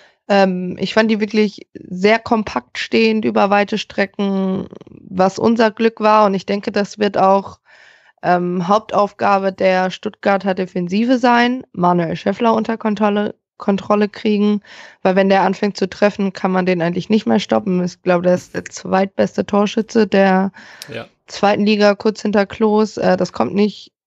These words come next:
Speaker 1: von irgendwo.
Speaker 2: Und was, was,
Speaker 1: D-
Speaker 2: äh, ich unterbreche dich ungern, aber ich muss kurz sagen, was viel
Speaker 1: Ne.
Speaker 2: imposanter ist, ist, äh, dass er der Torschütze ist mit der besten Qu-, äh, ja, Torschussquote sozusagen.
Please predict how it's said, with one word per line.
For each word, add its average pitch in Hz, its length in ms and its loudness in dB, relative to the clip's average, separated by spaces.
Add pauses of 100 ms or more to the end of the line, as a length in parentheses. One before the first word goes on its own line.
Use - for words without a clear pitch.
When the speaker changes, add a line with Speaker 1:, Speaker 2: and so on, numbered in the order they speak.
(240)
Speaker 1:
von 190 260 0
irgendwo. 254 680 2 (380)
Speaker 2:
Und 135 120 -8
was, - 260 -4
was, - 160 -2
Speaker 1:
D- - 80 0
Speaker 2:
äh, 127 220 -8
ich 131 160 -8
unterbreche 127 300 -6
dich - 220 -12
ungern, 151 340 2
aber 110 100 -2
ich 117 80 -6
muss 143 120 -4
kurz - 140 -14
sagen, 139 220 -4
was - 120 -6
viel 156 280 0
Speaker 1:
Ne. 190 180 4
Speaker 2:
imposanter 135 800 -2
ist, - 280 -12 (280)
ist, - 280 0
äh, - 180 -4
dass 131 180 -2
er 147 200 -2
der 127 420 0
Torschütze 185 420 0
ist 156 160 -2
mit 151 180 0
der 127 220 4 (300)
besten - 400 -2
Qu-, - 260 -10
äh, 123 400 -4
ja, 120 200 -4
Torschussquote 127 1000 -2
sozusagen. 104 640 -6